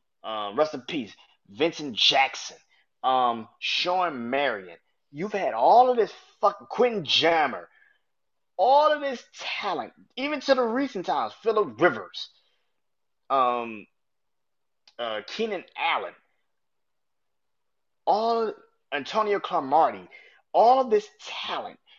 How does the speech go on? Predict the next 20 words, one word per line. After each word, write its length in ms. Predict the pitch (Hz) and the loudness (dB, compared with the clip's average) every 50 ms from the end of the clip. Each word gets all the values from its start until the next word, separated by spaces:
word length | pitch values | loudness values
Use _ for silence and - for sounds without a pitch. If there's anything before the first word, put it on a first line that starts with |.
| _ - | _ -20
Darren 560 | 110 113 113 - 165 208 247 262 254 247 214 - | -20 -8 6 10 12 12 12 12 10 8 6 2
Sproles, 840 | - - - - - 143 160 185 208 202 175 143 120 107 104 104 | -2 -4 -4 -4 -4 -2 0 4 4 6 4 4 2 -2 -6 -8
LaDainian 520 | - - 143 156 196 233 233 233 220 185 156 | -8 -6 -4 -4 -4 -4 -4 -4 -6 -8 -8
Tomlinson, 680 | - - - 196 208 202 170 147 127 - - 117 - - _ _ _ _ _ _ _ _ _ _ _ | -10 -8 -4 -4 -2 -2 -4 -6 -12 -14 -16 -20 -20 -20 _ _ _ _ _ _ _ _ _ _ _
all 460 | - 226 269 285 294 294 302 294 254 - | 4 6 8 8 8 8 6 4 2 0
of 180 | - 208 160 | -2 -4 -2
this 180 | 151 151 139 - - _ - - - - - - - | -2 -2 -4 -4 -10 _ -16 -12 -12 -10 -10 -8 -6
talent 280 | 196 175 147 - - _ _ _ _ _ _ _ _ _ _ _ _ _ | -6 -6 -8 -10 -16 _ _ _ _ _ _ _ _ _ _ _ _ _
that 180 | 131 127 - - | -6 -6 -4 -2
y'all 280 | 185 165 156 123 98 - | 0 0 0 -2 -4 -6
have 100 | - - - - - - - | -10 -14 -14 -12 -12 -6 -4
had, 260 | 170 147 113 98 - - _ _ _ _ _ _ _ _ _ _ _ _ _ _ _ _ _ _ _ _ _ _ _ _ _ _ _ _ _ _ _ _ _ _ _ _ _ _ _ _ _ _ _ _ _ _ _ _ _ _ - | -2 -2 -2 -4 -8 -16 _ _ _ _ _ _ _ _ _ _ _ _ _ _ _ _ _ _ _ _ _ _ _ _ _ _ _ _ _ _ _ _ _ _ _ _ _ _ _ _ _ _ _ _ _ _ _ _ _ _ -12
this 200 | 131 139 - - | -12 -12 -12 -14
entire 1000 | 101 180 185 _ - - - - - 180 180 196 196 196 202 202 202 196 185 - _ _ _ _ _ _ _ _ _ _ _ _ _ _ _ _ _ _ | -20 -20 -20 _ -16 -14 -12 -10 -10 -8 -6 -6 -6 -6 -6 -8 -8 -10 -12 -16 _ _ _ _ _ _ _ _ _ _ _ _ _ _ _ _ _ _
franchise 640 | - 185 196 208 208 185 - - - - 190 180 175 - - | 0 0 2 2 0 -2 -4 -4 -4 -4 -6 -10 -10 -14 -18
that 140 | - 196 - | -18 -14 -14
you've 100 | 170 170 | -10 -6
had, 220 | 175 160 127 104 | -4 -4 -2 0
now 320 | 123 180 220 240 240 233 214 | 2 4 4 6 4 4 2
recent, 440 | 190 202 240 240 - - 147 120 | 2 0 -2 -2 -2 -6 -8 -10